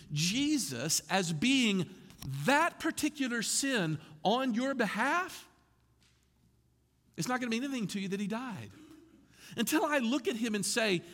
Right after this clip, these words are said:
"He became my lust. He became my pride, my hatefulness, my jealousy,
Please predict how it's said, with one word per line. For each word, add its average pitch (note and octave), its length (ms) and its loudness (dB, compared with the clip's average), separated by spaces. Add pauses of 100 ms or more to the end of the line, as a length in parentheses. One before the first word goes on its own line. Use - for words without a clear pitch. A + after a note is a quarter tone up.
(120)
"He G3 760 2 (140)
became G3 920 2
my F#3+ 400 4
lust. G3 720 0 (920)
He B3+ 200 4
became A#3+ 760 0
my A3 360 2
pride, G3+ 720 0 (320)
my G#3 260 4
hatefulness, G3 920 -2 (240)
my A3 260 2
jealousy, E3+ 840 0